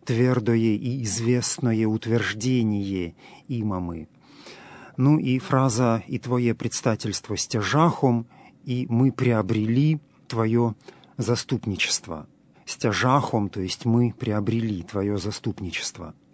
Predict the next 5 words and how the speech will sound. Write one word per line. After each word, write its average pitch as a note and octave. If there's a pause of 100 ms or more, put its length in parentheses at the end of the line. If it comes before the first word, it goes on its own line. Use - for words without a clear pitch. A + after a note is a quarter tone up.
(400)
"Призри, B2+
обрати B2
внимание A2
на A#2 (400)
моления A#2